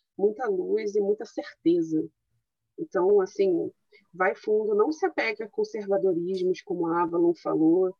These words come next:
é, é, seja realmente inovador e criativo, porque eu acho que isso vai te trazer bons frutos.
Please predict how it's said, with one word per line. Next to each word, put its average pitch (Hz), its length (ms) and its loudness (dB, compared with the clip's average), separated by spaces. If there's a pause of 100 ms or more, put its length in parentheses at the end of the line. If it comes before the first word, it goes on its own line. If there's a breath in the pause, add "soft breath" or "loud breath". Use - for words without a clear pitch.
(460)
é, 156 800 2 (920)
é, - 500 -6 (240)
seja 220 440 2
realmente 208 480 2
inovador 190 500 2
e 190 40 0
criativo, 202 680 -2
porque - 260 -10
eu 214 80 0
acho 202 220 -2
que 226 80 -14
isso - 160 -14
vai 214 100 -2
te - 160 -8
trazer 220 300 -4
bons 220 260 -8
frutos. - 680 -4